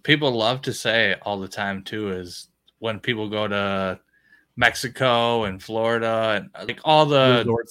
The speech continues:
Speaker 1: all the
Speaker 2: style.
Speaker 1: s-, southern states where they're just like, "We're just going for a vacation."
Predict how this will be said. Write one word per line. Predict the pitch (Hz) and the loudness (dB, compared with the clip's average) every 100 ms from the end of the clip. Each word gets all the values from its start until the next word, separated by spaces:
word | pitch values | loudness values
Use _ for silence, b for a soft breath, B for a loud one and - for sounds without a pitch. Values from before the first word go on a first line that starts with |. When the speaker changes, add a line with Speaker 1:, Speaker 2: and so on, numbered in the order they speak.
| - | 0
Speaker 1:
all | 113 117 | 2 4
the | 113 | 2
Speaker 2:
style. | |
Speaker 1:
s-, | 117 _ _ | -2 _ _
southern | - - 131 143 147 | -6 -2 -2 -2 -4
states | 139 143 160 160 | -4 -2 -2 -4
where | 139 120 | -4 -2
they're | 120 113 | 0 0
just | 110 - | -4 -2
like, | 120 110 _ _ _ _ _ | -2 -2 _ _ _ _ _
"We're | 131 120 | -4 -4
just | - | -2
going | 127 110 | -4 -4
for | 110 117 | -2 -4
a | |
vacation." | 107 107 - 107 107 131 143 | -2 -4 -4 -6 -6 -8 -10